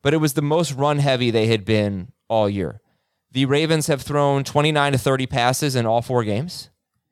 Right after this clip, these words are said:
and their running back carries in four games, fifteen, fifteen, thirteen,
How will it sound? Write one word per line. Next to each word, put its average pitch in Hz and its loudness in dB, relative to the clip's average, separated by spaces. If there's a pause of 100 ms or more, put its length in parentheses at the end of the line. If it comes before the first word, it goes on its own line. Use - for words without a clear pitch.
(220)
and 127 2
their 127 2
running 151 0
back 151 0
carries 151 0
in 160 -2
four 165 0
games, 165 -2
fifteen, 196 -2
fifteen, 175 -2
thirteen, 151 0